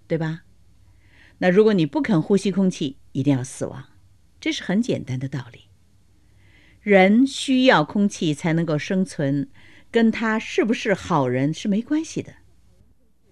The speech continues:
没有一个好人可以不呼吸空气生存，也没有一个人因为他是坏人，虽然呼吸了空气，仍然要死亡。所以呢，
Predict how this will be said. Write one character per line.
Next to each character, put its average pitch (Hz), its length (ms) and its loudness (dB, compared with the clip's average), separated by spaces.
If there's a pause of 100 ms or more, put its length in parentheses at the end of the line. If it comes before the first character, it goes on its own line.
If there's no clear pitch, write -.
(800)
没 294 160 6
有 339 100 4
一 262 180 4
个 349 120 0
好 220 200 2
人 202 160 6
可 262 140 2
以 220 80 4
不 208 220 2
呼 226 220 -2
吸 220 220 -4
空 208 200 0
气 165 200 -2
生 156 240 -2
存， 101 300 -6 (1000)
也 170 180 4
没 147 180 4
有 190 120 4
一 165 180 0
个 170 80 0
人 156 180 2
因 170 120 0
为 165 100 0
他 165 160 -2
是 180 140 -2
坏 196 320 2
人， 135 400 -2 (240)
虽 - 160 4
然 208 180 6
呼 240 220 0
吸 233 160 -4
了 185 100 4
空 185 200 0
气， 165 180 -4
仍 135 240 0
然 143 140 0
要 135 120 -2
死 - 220 -12
亡。 117 220 -14 (1400)
所 - 240 4
以 262 160 6
呢， 196 280 0